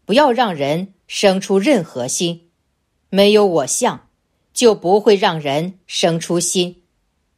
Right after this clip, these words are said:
如果让人生出嫉妒心、贪心、恨心，你都会有罪的。你和别人说，“你看大家都在买股票、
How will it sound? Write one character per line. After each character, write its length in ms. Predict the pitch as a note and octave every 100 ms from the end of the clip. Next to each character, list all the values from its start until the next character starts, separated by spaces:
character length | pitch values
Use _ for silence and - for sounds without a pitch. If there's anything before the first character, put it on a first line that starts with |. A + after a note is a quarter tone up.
| _
如 200 | - A3
果 140 | C#4+ F#3+
让 240 | G3+ G#3+
人 400 | D3+ D3 F3 G3 _ _
生 300 | - A3 G#3
出 160 | G#3+ G#3
嫉 340 | - F#3 B3
妒 200 | B3+ D3+
心、 440 | - F3 E3+ - _ _
贪 300 | - A#3+ A#3+
心、 400 | B3+ - D3 D3+ _ _
恨 280 | - D#4+ F#3+
心， 400 | - - D#3+ D#3+ _ _ _ _ -
你 180 | G#3+ G3+
都 200 | A3 G3+
会 160 | G#3
有 180 | F3+ C#3+
罪 320 | - B3 F3+
的。 200 | D#3+ A#2+ _ _ _ _ _ _ _
你 160 | F#3+ F3+
和 160 | G3+
别 180 | G3 F3+
人 180 | F3 G3
说 400 | G3 G#3 G#3 - _ _ _ _
，“你 160 | A3
看 240 | G#3 B3+ G3
大 180 | G#3 F3
家 400 | G3+ G3 G3+ _ _ _
都 160 | B3 B3
在 160 | A3+
买 200 | F3 F#3
股 200 | A3+ F3
票、 420 | E3+ C4+ F#3 -